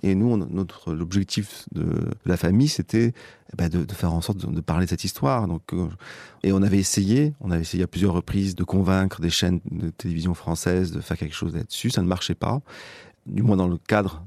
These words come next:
d'une émission documentaire. Et, euh, moi, je me suis dit, mais je vais essayer, je vais tenter mon, mon, je vais tenter le coup. Ça a été très compliqué parce que il a fallu l'écrire, il a fallu trouver un diffuseur, il a fallu trouver une boîte de production.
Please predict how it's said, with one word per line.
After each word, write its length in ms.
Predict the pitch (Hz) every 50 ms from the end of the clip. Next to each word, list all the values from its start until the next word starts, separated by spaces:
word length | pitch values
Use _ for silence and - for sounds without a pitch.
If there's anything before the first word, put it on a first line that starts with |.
| - - -
d'une 140 | 92 87
émission 320 | 85 82 82 85 82 - 85
documentaire. 680 | 85 90 - - 87 90 78 - - 104 117 135 135 - - - - - - - - _ _ -
Et, 300 | 101 104 104 104 101 95
euh, 680 | 92 95 98 90 90 92 90 90 87 87 87 87 85
moi, 200 | 87 87 92 101
je 80 | 90 85
me 120 | 90 90
suis 220 | 82 - - 90
dit, 80 | 90 98
mais 100 | 98 90
je 60 | 80
vais 80 | 92 110
essayer, 400 | 104 95 - - 92 87 90 110
je 80 | 113
vais 40 | 104
tenter 280 | - 90 87 80 - -
mon, 240 | 87 82 80 76 78
mon, 200 | 90 90 90 85 90 - 110 -
je 100 | - -
vais 60 | -
tenter 180 | - 90 95 101
le 60 | 85
coup. 320 | - - - 110 127 151 - - - - - - - _ _ -
Ça 140 | 87 - 87
a 20 | 87
été 300 | 82 - - 95 90 85 87 -
très 140 | - -
compliqué 420 | - - - - 85 80 - - -
parce 240 | 151 - - - -
que 120 | - - - - - 113 - - - - - - - - - -
il 60 | 85
a 60 | 92
fallu 340 | - - 90 90 95 98 101
l'écrire, 420 | 95 95 87 - - 113 127 143 131
il 100 | 104 87
a 40 |
fallu 480 | 87 - 90 92 90 87 95 95 92 92 - - - - _ -
trouver 320 | - - 101 92 90 98
un 40 | 92
diffuseur, 520 | 90 85 - - 90 82 101 110 117 131
il 60 | 127
a 20 | 101
fallu 160 | - 85 85
trouver 200 | - - 90 87
une 60 | 82
boîte 160 | - - 95
de 80 | 90 92
production. 640 | 85 - 85 87 87 - - - - 107 120 135